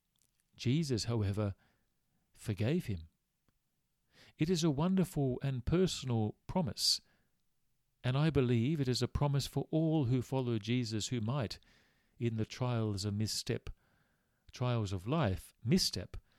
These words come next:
stumble and fall. Jesus said to Peter in Luke chapter twenty-two, verses thirty-one to two, "Simon, Simon, Satan has asked to sift all of you as wheat, but I have prayed for you,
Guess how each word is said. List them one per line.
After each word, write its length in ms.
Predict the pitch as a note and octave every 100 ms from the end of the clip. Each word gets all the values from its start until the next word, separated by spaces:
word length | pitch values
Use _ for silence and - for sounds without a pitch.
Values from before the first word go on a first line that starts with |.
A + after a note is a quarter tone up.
| _
stumble 560 | - - A#2+ G#2+ G#2 F2+ - _ _ _ -
and 240 | G2+ F2+
fall. 420 | - E3 C3 - - _ _ _ _ _ _ _ _ _ _ _ B2
Jesus 440 | A#2+ F3 C#3+ C#3+
said 220 | - G3
to 80 | -
Peter 360 | - F#2 F#2+ F#2+
in 60 |
Luke 240 | F#2 A#2+ A#2
chapter 280 | - D3 -
twenty-two, 640 | B2 A2+ G2+ - G2+ F#2+
verses 400 | F2+ F#2+ - F2
thirty-one 680 | - B2 A#2 F#2+ F#2 F2 F2+ -
to 120 | G#2+
two, 340 | - G#2 F2+ G#2+ _ _ _ _ _ -
"Simon, 460 | - C3 G3+ G#3+
Simon, 440 | F3 D#3+ C#3 A2 G2
Satan 440 | - D#3+ G3 G3
has 180 | D#3 B2+
asked 320 | D3 C#3+ -
to 80 | -
sift 380 | A#2+ E3 D3 - -
all 240 | E3+ G3
of 100 | F3+
you 200 | C3 D3
as 160 | C3+ F#2+
wheat, 420 | D#2+ G2+ F2 - - _ _ _ _ _ _ _
but 160 | G2+
I 260 | A2+ D3+ E3
have 300 | G#2+ B2+ A#2 _
prayed 480 | - E3 D#3+ A2+ G2
for 160 | -
you, 380 | C3 A#2 E3+ G#2